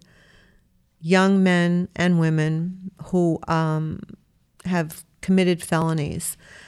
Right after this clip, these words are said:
and they have a choice of going into the Fortune Society program or, you know, being put into the system. And for the most part, I don't, I don't think it's so much of a choice.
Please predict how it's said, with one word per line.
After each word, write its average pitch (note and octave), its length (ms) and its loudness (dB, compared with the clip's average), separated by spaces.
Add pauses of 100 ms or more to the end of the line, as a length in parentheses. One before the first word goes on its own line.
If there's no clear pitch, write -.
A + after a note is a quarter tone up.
(140)
and F3 220 2
they F3 100 4
have F#3+ 220 0
a F3+ 80 2
choice E3+ 600 -2 (120)
of D#3 240 -6
going E3 260 0
into E3 240 -2
the D#3 100 -4
Fortune E3 380 -4
Society D#3 420 -4
program D3+ 680 -2
or, D3 440 -4 (560)
you E3+ 140 -4
know, C#3+ 240 -4 (120)
being D#3 220 -2
put D3+ 220 -2
into D3+ 300 -4
the D3+ 100 -4
system. - 640 -8 (100)
And D3 220 -4
for D3 100 -6
the D3+ 80 -2
most D#3 320 -4
part, C#3+ 240 -6
I D3 100 -4
don't, D3 360 -6
I - 100 -6
don't D3+ 180 -2
think D3+ 160 -4
it's - 240 -8
so D#3+ 120 0
much D3+ 240 -4
of - 80 -6
a D3+ 40 -4
choice. D3+ 460 -4